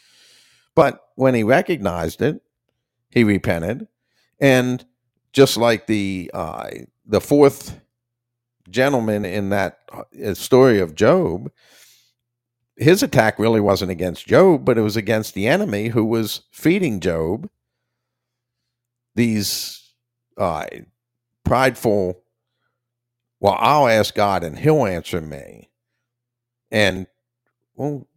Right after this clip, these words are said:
no, just justify God and don't worry about you, 'cause whether you have righteousness, righteousness credited to you from God,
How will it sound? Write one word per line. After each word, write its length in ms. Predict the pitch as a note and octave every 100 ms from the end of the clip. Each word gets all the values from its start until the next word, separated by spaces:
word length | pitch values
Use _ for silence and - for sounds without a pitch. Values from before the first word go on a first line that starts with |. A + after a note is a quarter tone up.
| _ _ _
no, 240 | C3+ D#3 D#3
just 320 | D#3+ F3 -
justify 580 | C#3+ C#3 - - G2 F2+
God 540 | E2 F2+ A#2+ C#3+ D#3 _ _ _ _ _ _
and 520 | A2+ A2 G#2+ G#2 - _ _ _ _ _ _ _ _ -
don't 160 | C#3
worry 240 | D3+ F3+ E3
about 360 | F2+ E2 -
you, 120 | E2 D#2+
'cause 400 | A2+ F#2 - - _ - - _ _ _ _ _ _ _ - - C#2+
whether 420 | A2 A#2 B2 A#2
you 220 | A#2 D#3+
have 160 | C#3+ G#2
righteousness, 680 | A#2 A#2+ G#2 - F#2 F2+ - _ -
righteousness 1000 | F2 A#2 B2 A#2 G2 G#2+ G2 - - - _ _ _ _ _ _
credited 640 | - C#3 B2+ G2 G2+ E2
to 260 | G#2 F#2 F2+ _ _ _ -
you 180 | A2 A#2
from 240 | F#2 E2
God, 500 | F#2+ D#3 C3 G2